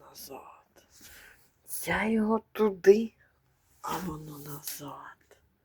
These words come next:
Капець! Таке враження, що, дивіться, хтось там зайти питається.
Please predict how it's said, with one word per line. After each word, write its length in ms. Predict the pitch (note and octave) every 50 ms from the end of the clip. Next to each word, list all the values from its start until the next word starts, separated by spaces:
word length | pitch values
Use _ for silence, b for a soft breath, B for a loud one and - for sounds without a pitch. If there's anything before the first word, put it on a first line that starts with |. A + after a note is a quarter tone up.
| _ _ _ _ _ _ _ _ _ _ _ _ _ -
Капець! 920 | - - - - G#4 A4+ A4+ A4+ - - F4+ B4+ B4 G4 E4 D#4 D4 D4+ _ - - - _ _ _ _ _ _ _ _ _ _ - - - _ _ _ _ _ B C#4 C4+ A#3+ A3 G#3+ G3+ B B B B B B _ _ _ _
Таке 260 | - A3 G#3+ G#3+ C4
враження, 500 | C4 A#3+ C#4 E4 G4+ A#4+ G#4 D#4+ B3+ G#3+
що, 100 | G3 F#3+
дивіться, 480 | F3 E3+ G#3 G3+ G3+ G#3 G#3 - G#3 G3+
хтось 220 | G#3 - B3 A#3+
там 260 | B3 - C#4 A#3 A3 G#3
зайти 340 | C4 C#4 C4+ - - G#3
питається. 760 | G#3 G#3+ G#3 G3 - G3+ G#3 - - F3+ G3+ - _ _ G#3+ G#3